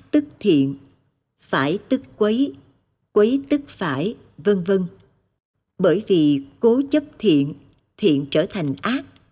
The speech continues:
Ta theo đạo Phật, khuyến hóa mọi người cùng theo. Bị phản đối, ta liền sanh tâm giận ghét. Thế là thiện đã biến thành ác. Ta lỡ lầm ham trộm cắp,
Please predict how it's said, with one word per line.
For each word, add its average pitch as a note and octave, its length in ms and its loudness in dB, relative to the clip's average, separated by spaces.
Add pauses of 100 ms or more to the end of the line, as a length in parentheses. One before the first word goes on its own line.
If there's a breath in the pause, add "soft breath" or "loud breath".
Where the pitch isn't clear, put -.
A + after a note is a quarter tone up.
(1120)
Ta G3 220 -2
theo F#3 180 -4
đạo C#3+ 260 -4 (100)
Phật, D3+ 160 0 (840)
khuyến A#3+ 320 -2
hóa A#3 260 -4
mọi E3 260 -2
người D3+ 340 -2
cùng D3 280 -2
theo. G3+ 340 -6 (800)
Bị D#3+ 280 4
phản E3 280 -6
đối, A#3 360 0 (300)
ta F#3+ 140 0
liền D3+ 260 0
sanh F#3+ 360 -6
tâm F3+ 280 -2
giận D3+ 280 -2
ghét. B3+ 240 -2 (1080)
Thế C4 200 2
là D3+ 380 -4 (200)
thiện D#3 340 2
đã F#3 100 -4
biến A3+ 320 -2
thành D3 220 -2
ác. C4 300 -4 (1300)
Ta F#3+ 140 -2
lỡ E3 300 -2
lầm D#3 380 -2
ham F#3 400 -8
trộm D3 320 0
cắp, C#4 140 -2